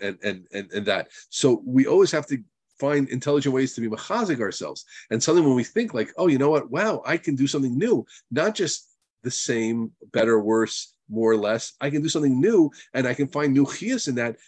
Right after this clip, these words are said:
That gives a life to the whole avoda. Okay, so that's really,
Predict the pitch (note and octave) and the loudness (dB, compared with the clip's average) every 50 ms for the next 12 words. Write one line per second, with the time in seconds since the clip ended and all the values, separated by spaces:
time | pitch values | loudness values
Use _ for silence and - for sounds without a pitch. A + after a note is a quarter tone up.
0 | _ _ - C#3 D#3+ D#3+ C#3+ D#3 E3 C#3+ C3 C3+ B2+ C3 D3 D3+ C#3+ - - C3 | _ _ -2 0 0 0 2 2 2 2 2 0 0 2 0 0 0 -2 -4 -6
1 | B2 B2 C3+ C3 C3 C3 C3 D#3 D3 B2+ G2+ - - _ _ _ _ _ _ _ | -2 -2 0 0 0 2 4 4 4 4 2 0 -10 _ _ _ _ _ _ _
2 | _ - - - - C3 C#3+ C3+ - - C3+ C#3 C3+ - - A#2 A#2 B2 C3+ C#3 | _ -20 -12 -6 -4 -4 -2 -2 -2 0 0 0 0 -2 -6 -4 0 2 2 2
3 | C3 C3 A#2+ A2+ A2 | 2 0 -2 -2 -4